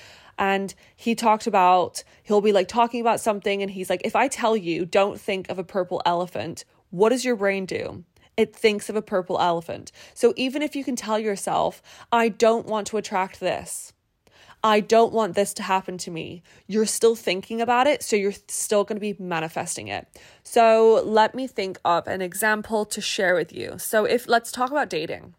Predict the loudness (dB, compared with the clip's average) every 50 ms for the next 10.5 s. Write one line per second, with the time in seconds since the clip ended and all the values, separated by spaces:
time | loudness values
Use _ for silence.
0 | _ _ 2 2 2 2 2 0 -6 -6 -4 -6 -6 -2 -2 -2 -2 -2 -4 -4
1 | -6 -6 -10 -12 -4 -2 0 0 0 -2 -8 -8 -6 -6 -6 -6 -8 -8 -10 -10
2 | -10 -8 -6 -4 -2 0 0 0 -2 -2 -4 -6 -8 -8 -8 -6 -6 -6 -6 -6
3 | -6 -8 -4 -4 -2 0 0 0 0 0 -2 0 0 0 -2 -2 -2 -2 -4 -4
4 | -4 -10 -14 -16 _ -10 _ -4 -4 -2 -2 0 0 0 2 2 2 2 2 2
5 | 2 2 2 2 2 2 2 0 -2 -4 -4 -2 -2 -2 -2 -4 -4 -4 -4 -2
6 | -2 -2 0 0 -2 -2 -4 -4 -4 -6 -6 -6 -10 -10 -10 -10 -6 -6 -6 -6
7 | -4 -6 -6 -4 -4 -6 -6 -6 -8 -6 -4 -4 -6 -6 -4 -2 -2 0 0 -2
8 | -4 -2 -2 -2 -2 -2 -4 -6 -4 -4 -4 -4 -4 -4 -4 -6 -6 -6 -6 -8
9 | -10 -18 -20 -20 -20 -20 -20 -20 _ _ 2 2 2 2 2 0 0 0 0 0
10 | 0 0 -4 -8 -10 -10 -10 -14 -18